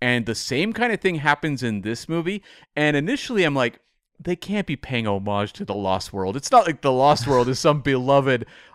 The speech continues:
all-time classic." But then it's like, well, you know what? Spielberg is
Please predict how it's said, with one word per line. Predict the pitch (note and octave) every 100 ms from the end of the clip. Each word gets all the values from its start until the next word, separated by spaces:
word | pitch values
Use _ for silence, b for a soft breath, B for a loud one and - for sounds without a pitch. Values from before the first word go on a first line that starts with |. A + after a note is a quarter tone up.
| B
all-time | D#3 D#3 F3+ C#3+ C3
classic." | - D3+ D#3+ - A2+ - B B
But | G3
then | C4 E4
it's | -
like, | C4+ A#3
well, | A3+
you | G#3+
know | G#3+
what? | G#3 A#3
Spielberg | - - A#3 C4+ B3 -
is | - D#3+ D3+ C3 -